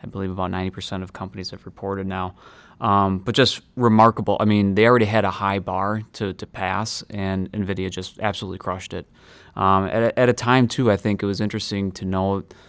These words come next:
that it, it almost seemed as if the S and P five hundred around this five thousand mark was kinda losing steam.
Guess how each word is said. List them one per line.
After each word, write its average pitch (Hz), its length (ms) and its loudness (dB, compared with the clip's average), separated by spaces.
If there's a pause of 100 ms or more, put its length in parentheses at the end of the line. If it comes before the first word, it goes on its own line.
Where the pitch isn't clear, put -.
(320)
that 92 440 0
it, 107 160 -4
it 107 100 -4
almost 113 360 2
seemed 110 220 2
as 101 140 -2
if 101 300 -4 (260)
the 110 320 -8
S 110 180 -6
and 113 80 0
P 117 120 -4
five 101 180 0
hundred 101 340 0
around 98 280 0
this 92 120 -6
five 95 280 -4
thousand 98 280 -6
mark 98 200 -2
was - 120 -12
kinda 95 200 -10
losing 95 320 -6
steam. 104 400 -6